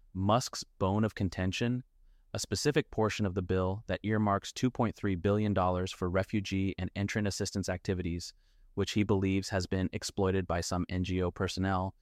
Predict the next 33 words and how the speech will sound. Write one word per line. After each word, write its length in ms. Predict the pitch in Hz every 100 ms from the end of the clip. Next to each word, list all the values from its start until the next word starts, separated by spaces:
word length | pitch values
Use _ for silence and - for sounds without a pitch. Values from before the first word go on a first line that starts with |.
| _ -
to 300 | - 101 92
deliberately 760 | 92 95 104 131 113 95 95 92
and 160 | - 90
repeatedly 720 | 87 - 123 101 92 87 92 _ _ _ _ -
facilitate 580 | 92 98 92 - 95 -
illegal 420 | 95 90 90 90 -
immigration. 680 | 90 85 90 92 - - - - - _ _
The 80 | -
bill 200 | 104 170
in 100 | 196
question 480 | - 113 101 110 113
aims 240 | 101 101 -
to 80 |
bolster 400 | 90 92 98 -
border 340 | 92 98 98 104
security 640 | - - - 95 90 92
with 200 | 92 90
a 60 | 87
substantial 760 | - 85 - 104 107 - 120 117
twenty 320 | - 104 104
billion 380 | 101 95 92 90
dollars 360 | 87 90 90 87
investment 540 | 87 92 101 98 90 - _ _
while 180 | - 95
setting 300 | 92 127 139
aside 380 | 135 - 110 107 -
funds 260 | 101 92 92
for 160 | 98
various 460 | 90 101 107 110 -
assistance 480 | 98 110 - 101 95
activities, 640 | 95 - 98 92 92 - _ _
including 460 | 107 98 113 104 101
medical, 440 | 110 127 - 139